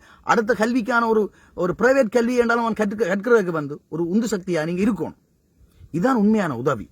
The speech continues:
சமூக மாற்றம் என்றது இதுதான். ஒரு தொழில் நிறுவனத்தை உருவாக்கலாம். புலம்பெயர் தேசத்தில் இருக்கிறவர்கள் ஒரு தொழில் நிறுவனத்தை உருவாக்கி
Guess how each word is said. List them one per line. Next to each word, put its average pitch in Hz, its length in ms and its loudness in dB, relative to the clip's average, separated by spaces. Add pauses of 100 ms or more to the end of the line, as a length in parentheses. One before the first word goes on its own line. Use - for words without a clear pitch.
சமூக 202 360 -2
மாற்றம் 175 400 -2
என்றது 160 240 -4
இதுதான். 104 260 -10 (380)
ஒரு 233 180 4
தொழில் 330 300 4
நிறுவனத்தை 240 380 2
உருவாக்கலாம். 185 520 0 (480)
புலம்பெயர் 202 320 2
தேசத்தில் 180 300 -4
இருக்கிறவர்கள் 180 380 -2
ஒரு 165 60 -4
தொழில் 226 260 0
நிறுவனத்தை 190 340 -2
உருவாக்கி 151 440 -2